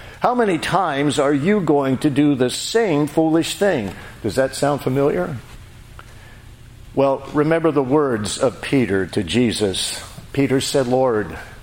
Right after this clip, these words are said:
how many times should I forgive my brother when he sins against me? Up to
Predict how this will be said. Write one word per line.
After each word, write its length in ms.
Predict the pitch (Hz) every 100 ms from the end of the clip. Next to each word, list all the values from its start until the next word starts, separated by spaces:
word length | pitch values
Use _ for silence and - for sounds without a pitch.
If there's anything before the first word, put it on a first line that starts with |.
| - - -
how 100 | 180
many 220 | 175 131
times 520 | 113 - 123 113 104 98
should 200 | - 110
I 100 | 110
forgive 380 | - 104 113
my 160 | 107 104
brother 380 | 87 104 95 95
when 180 | 98 90
he 120 | 104
sins 380 | - 107 104 107
against 460 | 87 113 104 -
me? 160 | 117 101 - -
Up 220 | - 160
to 160 | 196 165